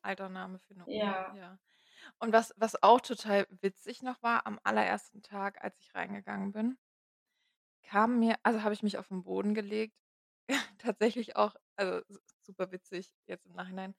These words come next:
Speaker 1: ganz intuitiv in die Kinnzeitung vom Yoga.
Speaker 2: Echt?
Speaker 1: Mhm, auf 'm Boden.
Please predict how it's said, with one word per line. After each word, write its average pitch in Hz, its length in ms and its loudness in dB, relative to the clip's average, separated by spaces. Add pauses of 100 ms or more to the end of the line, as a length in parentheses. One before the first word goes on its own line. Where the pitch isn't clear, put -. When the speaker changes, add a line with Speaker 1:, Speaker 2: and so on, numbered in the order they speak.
(420)
Speaker 1:
ganz 233 240 4
intuitiv 208 840 -8
in 185 260 -10
die 180 320 -20
Kinnzeitung 214 760 -6 (220)
vom 185 120 -16
Yoga. 180 380 -10 (1040)
Speaker 2:
Echt? - 580 -4 (140)
Speaker 1:
Mhm, 190 540 -2 (460)
auf 190 160 -10
'm 185 80 -12
Boden. 190 260 -8